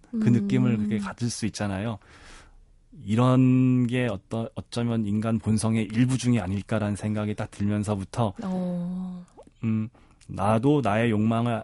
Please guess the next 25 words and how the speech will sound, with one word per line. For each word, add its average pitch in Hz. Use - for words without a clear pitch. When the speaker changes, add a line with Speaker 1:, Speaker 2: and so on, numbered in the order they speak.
Speaker 1:
욕망에 113
대해서 104
아직 107
솔직하지 139
못한데 104
내 107
욕망에도 110
어쩌면 113
이런 101
얕은 113
부분이 110
있을 95
수도 -
있다. 98
Speaker 2:
어. 175
Speaker 1:
그게 123
그거를 120
대놓고 117
"난 107
이 101
정도야"라고 107
말할 101
수 -
있는 110
도시가 104